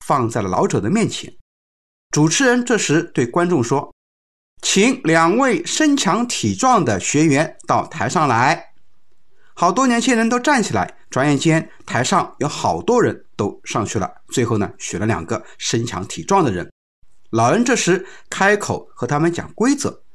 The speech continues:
请他们用这个大铁锤啊，去敲打那个吊着的铁球，直到让它荡起来。一位年轻人抢着拿起铁锤，不由分说，抡起大锤就向那个铁球砸去。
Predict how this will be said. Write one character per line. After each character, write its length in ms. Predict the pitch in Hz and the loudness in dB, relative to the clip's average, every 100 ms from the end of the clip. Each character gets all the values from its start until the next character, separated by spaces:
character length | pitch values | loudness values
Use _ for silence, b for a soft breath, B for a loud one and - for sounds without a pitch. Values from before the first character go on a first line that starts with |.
| - - - - | -20 -20 -20 -6
请 240 | - 220 | 0 2
他 160 | 269 302 | 4 4
们 200 | 269 233 | 4 2
用 240 | 277 254 | 2 2
这 80 | 254 | 2
个 80 | 254 | 2
大 180 | 262 247 | 2 2
铁 200 | 165 123 | 2 0
锤 200 | 147 214 | 2 2
啊， 200 | 151 - - | 2 -2 -8
去 160 | - | -6
敲 320 | 185 262 294 | -4 0 2
打 200 | 285 - - | 2 -2 0
那 100 | 175 | 0
个 100 | 190 | 0
吊 280 | 285 285 | 2 2
着 80 | 214 | 2
的 80 | 147 | 0
铁 260 | - 113 90 | -2 -2 -4
球， 460 | - 107 117 226 - _ - | -4 -2 0 -2 -6 _ -12
直 220 | - 139 | -2 2
到 340 | 196 233 - - | 4 2 0 -4
让 180 | 190 175 | -2 0
它 180 | 175 185 | 0 0
荡 360 | - 320 269 | 2 2 2
起 160 | - - | 0 -4
来。 200 | - - - - - - - - b b b - | -10 -16 -20 -20 -20 -20 -20 -20 b b b -4
一 100 | 113 | 0
位 120 | 127 | 2
年 180 | 127 135 | 2 2
轻 160 | 165 | 2
人 280 | 143 139 - B - | 2 2 -2 B -10
抢 340 | - 160 135 | -2 0 2
着 160 | 175 - | 2 0
拿 160 | 113 127 | -2 -2
起 160 | 156 147 | 0 0
铁 220 | - 98 | 0 -4
锤， 380 | - 123 - - - - | -2 -4 -4 -14 -20 -2
不 140 | 214 | 2
由 80 | 185 | 2
分 200 | 190 208 | 2 2
说， 340 | 208 202 - - - | 2 0 -6 -20 -16
抡 340 | - 131 202 208 | -4 0 2 2
起 180 | - 123 | 0 -2
大 240 | 147 131 | -4 -4
锤 260 | - 123 117 B - | -2 -2 -2 B -2
就 160 | 175 | 0
向 260 | 127 160 120 | 2 0 0
那 80 | 123 | 0
个 100 | 113 | -2
铁 280 | - - | -4 -6
球 160 | - 127 | -4 -4
砸 240 | 131 - | -4 -6
去。 340 | - 190 - | -2 -2 -4